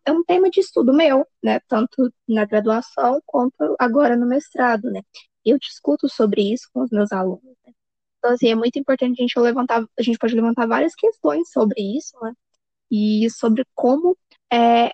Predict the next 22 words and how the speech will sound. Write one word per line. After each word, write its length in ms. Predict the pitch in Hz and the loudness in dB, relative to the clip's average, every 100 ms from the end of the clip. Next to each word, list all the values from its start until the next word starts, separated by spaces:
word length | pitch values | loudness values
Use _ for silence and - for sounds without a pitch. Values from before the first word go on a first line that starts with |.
| - | -2
é 200 | 233 226 | 0 2
a 60 | |
nossa 240 | 262 285 277 | 0 -2 -2
relação, 640 | 269 285 294 - 277 262 - _ _ - | 0 0 0 -2 -4 -4 -6 _ _ -4
né? 160 | 226 | -4
Que, 300 | - 220 226 _ - | -2 -4 -4 _ -4
como 180 | 269 302 | -4 -2
que 80 | |
a 40 | 302 | -4
gente 240 | 277 - | -4 0
enxerga, 720 | 277 311 - 226 277 269 233 196 | 0 0 0 0 0 -2 -4 -4
né, 180 | 196 - _ _ _ | -6 -10 _ _ _
o 100 | - | -6
dinheiro. 560 | 208 208 196 185 180 226 _ _ _ _ | -6 -4 -4 -4 -6 -8 _ _ _ _
Então, 280 | 226 233 220 | -6 -2 -2
assim, 200 | - 214 | -2 -4
realmente 440 | 226 226 214 - | -2 -2 -2 0
é 100 | 214 | 0
um, 80 | 214 233 | 0 -2
vale 220 | 202 220 | 0 2
um 100 | 254 | 2
tema 400 | - 202 220 285 | 0 0 0 -2